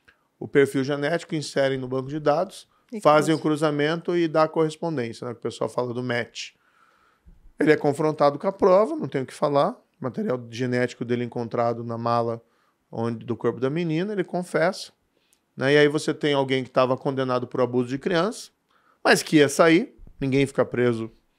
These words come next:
Speaker 1: muito tempo no Brasil, acaba sendo aí condenado porque, por assassinato de criança, né? Então, um assassino de criança que ia ganhar liberdade vai ficar aí pelo menos mais uns trinta anos preso. Espero até, nesse que tipo de caso,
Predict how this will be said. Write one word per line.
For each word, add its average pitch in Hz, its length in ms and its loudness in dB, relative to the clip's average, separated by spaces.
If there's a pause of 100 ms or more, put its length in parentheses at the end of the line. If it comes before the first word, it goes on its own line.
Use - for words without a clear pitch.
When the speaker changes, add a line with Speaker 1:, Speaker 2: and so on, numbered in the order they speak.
(180)
Speaker 1:
muito 127 220 -2
tempo 123 240 -2
no 131 100 -4
Brasil, 156 480 2 (960)
acaba 156 340 2
sendo 156 240 -2
aí 151 60 2
condenado 156 640 2
porque, 170 400 -2
por 135 180 0
assassinato 143 720 0
de 143 80 -8
criança, 120 480 -8
né? 117 80 -10
Então, 131 220 -4
um 135 60 2
assassino 143 500 -2
de 135 80 -12
criança 123 420 -4 (440)
que - 100 -2
ia 147 100 6
ganhar 139 240 4
liberdade 156 760 0 (480)
vai 131 160 2
ficar 139 260 -4
aí 135 80 2
pelo 135 220 -2
menos 135 260 -6
mais 139 480 -4
uns 135 180 -8
trinta 147 360 2
anos 139 260 0
preso. 123 460 0 (520)
Espero 120 360 -2
até, 120 400 0
nesse 123 340 -6
que - 160 -10
tipo 117 180 -14
de 123 80 -18
caso, 120 320 -2